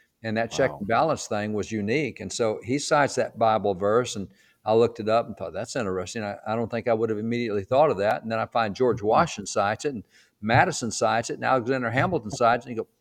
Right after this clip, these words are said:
Speaker 1: "My gosh, they're, they're thinking about b-, biblical stuff here." And then I started seeing that in so many areas. Uh, when, when
Speaker 2: Mm.
Speaker 1: Ben Franklin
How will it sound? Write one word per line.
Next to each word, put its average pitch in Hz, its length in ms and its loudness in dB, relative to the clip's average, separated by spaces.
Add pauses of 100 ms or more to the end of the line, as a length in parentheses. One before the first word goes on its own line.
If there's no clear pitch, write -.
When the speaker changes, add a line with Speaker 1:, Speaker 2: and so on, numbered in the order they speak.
(100)
Speaker 1:
"My 120 220 -4
gosh, 156 360 0
they're, 139 220 -2
they're 131 160 0
thinking 135 360 -4
about 110 300 -2
b-, 113 80 -4 (140)
biblical 135 400 0
stuff - 380 -2
here." 135 200 -4 (560)
And 127 160 -2
then 156 100 4
I 151 60 0
started 147 320 2
seeing 151 280 -2
that 123 140 2
in 104 80 -4
so - 300 -2
many 123 240 -2
areas. 110 500 -2
Uh, 101 220 -4
when, 104 360 -6
when 87 140 -2
Speaker 2:
Mm. 76 80 -8
Speaker 1:
Ben 120 160 -2
Franklin 123 460 -2